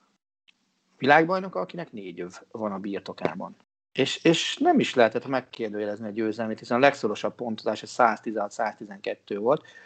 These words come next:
Oké, aki száztizenkilenc-százkilenc alatt, az, az, az vak és hülye a, a, az egész sportághoz, de, de nem lehetett megkérdőjelezni. Tehát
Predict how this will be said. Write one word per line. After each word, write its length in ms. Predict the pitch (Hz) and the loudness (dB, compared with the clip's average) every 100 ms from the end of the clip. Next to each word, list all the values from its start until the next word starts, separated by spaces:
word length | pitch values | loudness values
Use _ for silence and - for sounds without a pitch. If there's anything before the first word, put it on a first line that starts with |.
| - | 0
Oké, 260 | - 190 139 | 4 4 4
aki 180 | 120 120 | 0 0
száztizenkilenc-százkilenc 1300 | 151 160 127 123 117 127 120 - 135 123 - 110 - | 2 2 0 -8 -8 -8 -8 -2 -2 -2 -8 -8 -6
alatt, 200 | 113 - | -6 -8
az, 220 | 107 - | -10 -12
az, 120 | - 113 | -14 -12
az 240 | 113 107 | -12 4
vak 220 | 120 117 | 6 6
és 200 | 101 - | 2 -6
hülye 340 | - 98 85 - - - - _ _ | -2 0 -2 -4 -16 -20 -20 _ _
a, 120 | - 98 | -6 -4
a, 380 | 95 - 104 | -2 -2 -4
az 120 | 104 110 | -4 -4
egész 260 | 107 90 | -4 -6
sportághoz, 840 | - 127 175 208 208 - 220 214 - _ _ _ _ _ | -2 2 6 6 6 6 4 2 -6 _ _ _ _ _
de, 320 | - 151 147 - | 0 2 2 0
de 120 | 147 | 0
nem 300 | 185 233 127 | 2 2 0
lehetett 320 | 101 98 104 - | -4 -6 -10 -12
megkérdőjelezni. 840 | 104 - - 98 101 117 117 - | -12 -12 -12 -12 -6 -6 -4 -6
Tehát 260 | 101 107 | -6 -6